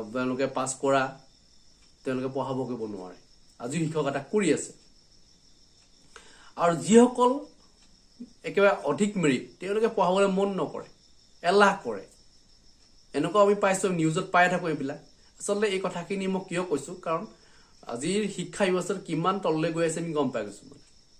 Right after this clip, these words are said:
কি কি হৈ আছে শিক্ষা খণ্ডত আমি গম পাই আহিছোঁ, কাৰণ আজি প্ৰত্যেকটো নিউজতে বাজি আছে, বিভিন্ন ধৰণৰ বিভিন্ন ঘটনা হৈ থাকে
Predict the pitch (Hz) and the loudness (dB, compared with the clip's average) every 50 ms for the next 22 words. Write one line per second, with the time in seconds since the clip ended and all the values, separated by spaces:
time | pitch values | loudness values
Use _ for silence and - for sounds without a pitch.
0 | - - - - _ - - _ - 233 - - - 165 160 160 202 185 156 147 | -20 -20 -20 -20 _ -20 -20 _ -14 -14 -14 -10 -10 -10 -8 -4 -4 -2 0 0
1 | 151 156 151 156 - 151 139 131 - - - 156 139 - - 135 123 123 131 127 | 0 0 0 -2 -2 -4 -6 -6 -8 -6 -6 -6 -6 -6 -6 -6 -4 -4 -4 -4
2 | 131 123 123 127 120 123 120 117 117 135 135 139 135 139 139 139 - 156 156 151 | -4 -4 -6 -6 -6 -8 -10 -6 -2 0 0 2 2 0 -2 -4 -6 -8 -6 -6
3 | 139 135 135 143 143 - - - - - - - - - - 117 113 127 143 147 | -6 -6 -6 -6 -10 -14 -20 -20 -20 -20 -20 -20 -16 -10 -8 -6 -2 0 2 2
4 | 147 147 - 170 165 165 - 202 202 - 202 175 160 160 160 160 165 160 180 160 | 2 2 0 0 2 2 2 2 2 2 0 2 2 2 2 0 0 0 0 2
5 | 160 147 147 160 185 170 139 139 120 110 127 131 131 170 185 190 196 202 196 185 | 2 2 2 2 2 2 2 0 -2 -2 -4 -4 -2 -2 -2 -2 0 -2 -2 -2
6 | 175 180 185 180 165 139 131 151 156 165 170 151 156 147 151 151 147 131 117 - | -2 -4 -4 -2 -2 -2 -2 -2 -4 -6 -6 -6 -6 -6 -6 -6 -6 -6 -8 -8
7 | 110 101 - | -10 -16 -20